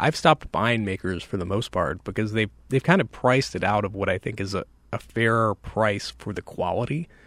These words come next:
And there are so many good bourbons coming on the market now chasing this, you know, swell of demand that they can't really afford to keep just pushing these through. They're gonna lose customers when they do it. So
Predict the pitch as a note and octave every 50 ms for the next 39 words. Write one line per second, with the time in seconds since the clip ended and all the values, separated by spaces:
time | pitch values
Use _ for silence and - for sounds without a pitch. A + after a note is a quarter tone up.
0 | - - - - A2+ A#2+ B2 B2+ B2 - - - - D3+ D3+ D#3+ D#3 C#3+ C#3+ C3+
1 | A#2+ B2+ B2+ A#2+ G#2+ - G#2 A2+ A#2 A#2 A2 G2+ F#2+ F#2 - - - A#2 A2+ G#2+
2 | G2+ G2 F#2 F#2+ G2+ G2+ F#2 - - F#2+ F#2 G2 F#2+ F#2 - - - A2 A#2 A2+
3 | - - G2+ F#2+ F#2 F#2 F#2 - - - _ - - - G2+ - - - - -
4 | B2 A2 A2 A2+ G#2+ G#2+ G2+ G#2 - - F#2+ G2+ G#2 A#2 A#2+ A#2 G#2 G2+ G2+ -
5 | - - - - - - - - A#2 A#2 - B2 - - F3 F3+ E3+ E3 D3 C#3
6 | C3 B2 A2+ - - - - - - C#3+ D#3 D3+ C3+ A2 - - - - - -
7 | - - - - - D3+ D3 - - A#2 A2+ - - - B2+ - A#2 G#2+ G#2 G2
8 | F#2+ - - E3 D#3 B2 G2 G#2+ - D#3 D3+ C#3 B2 B2 A#2 A2 - - A#2 A2+
9 | - - F#2+ - - - - - - - G2+ - A#2 G#2+ - - - - - -
10 | - G#2 F#2+